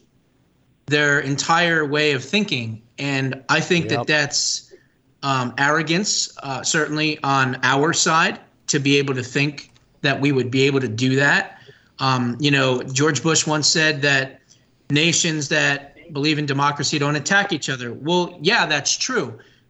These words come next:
Speaker 1: But why is it our responsibility to create those democracies? And that's where Trump and his foreign policy of less intervention, why it was so popular with everyone, including even Democrats.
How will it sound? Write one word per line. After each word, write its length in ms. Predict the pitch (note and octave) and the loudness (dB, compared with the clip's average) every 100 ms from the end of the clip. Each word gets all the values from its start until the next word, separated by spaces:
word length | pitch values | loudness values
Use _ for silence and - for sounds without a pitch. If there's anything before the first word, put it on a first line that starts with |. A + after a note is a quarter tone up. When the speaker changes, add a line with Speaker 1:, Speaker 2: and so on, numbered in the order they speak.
| - | -2
Speaker 1:
But 400 | E3+ D#3 - - | 0 0 -4 -20
why 300 | C#3 D3+ F3+ A3 | -10 0 2 2
is 240 | G#3+ E3+ | 0 0
it 160 | F3+ E3+ | -2 0
our 300 | E3 F#3 F3+ | 0 0 -2
responsibility 880 | E3 - F3 E3 - C#3+ E3+ D#3+ D3+ | -2 -2 -2 -2 -2 -2 0 2 0
to 140 | - | -2
create 640 | C3+ D3 D3+ D#3 D3+ - C3 | -4 0 2 4 2 -2 -2
those 580 | C3+ B2 A#2+ - - - | 0 0 0 -2 -2 -6
democracies? 720 | C3+ C3 A#2+ A#2 A2+ - A#2+ A#2 | 0 2 2 0 -2 0 0 2
And 120 | C3 | 2
that's 260 | D#3 F#3+ G#3 | 2 2 2
where 140 | G3 | 2
Trump 480 | G3 - D#3+ D3 - - - - | 2 2 2 0 -4 -18 -20 -2
and 100 | C#3+ | 2
his 140 | E3+ | 2
foreign 360 | - F3 E3 C#3 | 2 2 2 2
policy 540 | - E3+ E3 - D3 | 2 2 2 2 2
of 140 | C3+ B2+ | 0 0
less 320 | D3 D3+ - | 0 2 0
intervention, 840 | D3+ C#3 B2 C#3 D3 - A#2+ A2+ - - - | -2 -6 -2 -2 0 0 -2 -4 -10 -20 -10
why 260 | B2+ C3 D3+ | 0 2 2
it 200 | D3+ B2+ | 0 -2
was 160 | C3 | -2
so 160 | - B2 | -2 -2
popular 520 | A2+ D3+ D3+ D3 B2+ | 0 0 0 -2 -4
with 200 | B2 B2+ - | -4 -6 0
everyone, 560 | G#3 F#3 D#3+ B2 A#2 | 0 2 0 0 -4
including 440 | A#2+ B2 D#3+ D3 C3+ | -4 -2 -2 0 0
even 220 | B2 A#2+ | 0 0
Democrats. 840 | B2+ C3+ C3 A#2+ G#2+ - - - | 2 2 0 -2 -4 -4 -8 -8